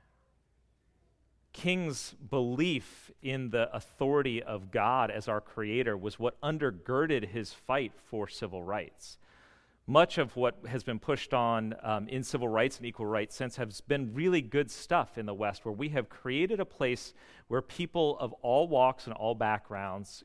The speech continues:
can have equal protection under the law and access to life, liberty, the pursuit of happiness. I think as years have moved on since people like King, though, uh, the idea of equal rights has moved further from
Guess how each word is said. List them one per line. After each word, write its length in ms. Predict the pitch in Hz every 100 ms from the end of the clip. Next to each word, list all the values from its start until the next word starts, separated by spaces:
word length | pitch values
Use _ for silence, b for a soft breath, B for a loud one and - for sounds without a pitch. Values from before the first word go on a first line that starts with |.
| -
can 200 | - 110
have 300 | 95 117 107
equal 260 | - - 120
protection 540 | - 113 - 113 -
under 160 | 113 107
the 100 | 101
law 320 | 98 95 95 -
and 160 | 110 -
access 720 | 101 - - 101 - - - b b b b
to 240 | - 117
life, 540 | 98 104 104 101 - -
liberty, 320 | 117 104 104
the 80 | 95
pursuit 320 | - - 113
of 60 | 98
happiness. 720 | - 113 110 95 87 - - - b b b b
I 80 | 127
think 160 | 175
as 320 | 175 165 110 123
years 280 | 147 160
have 140 | 147 120
moved 280 | 127 113 131
on 500 | 143 151 120 120 -
since 380 | - 135 107
people 320 | - 139 123 117
like 240 | 107 -
King, 340 | - 214 185
though, 340 | 120 104 101 104 B B B
uh, 240 | 117 113
the 160 | 113 131
idea 380 | 139 147 156 160
of 80 | -
equal 300 | 165 - 123
rights 300 | 139 143 -
has 180 | 131 113
moved 320 | 131 135 117
further 720 | - - 180 202 170 139 135 -
from 540 | - 147 127 117 120